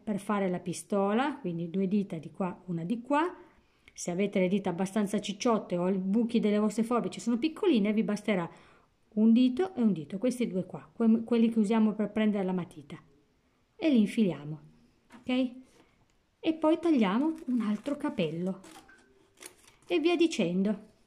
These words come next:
E piano piano prende-, prenderemo dimestichezza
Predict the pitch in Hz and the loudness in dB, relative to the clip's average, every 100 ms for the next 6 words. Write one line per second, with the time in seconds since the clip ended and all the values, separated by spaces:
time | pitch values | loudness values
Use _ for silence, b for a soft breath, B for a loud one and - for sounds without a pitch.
0 | _ _ _ _ - - 214 254 320 320 | _ _ _ _ -20 -6 0 0 2 0
1 | 190 208 311 311 B B B _ 220 220 | 2 2 0 -2 B B B _ 0 4
2 | 233 208 214 233 233 247 214 175 196 247 | 6 4 2 2 4 4 4 2 4 4
3 | 262 - 370 170 165 - 226 | 2 -2 0 -2 -2 -8 -10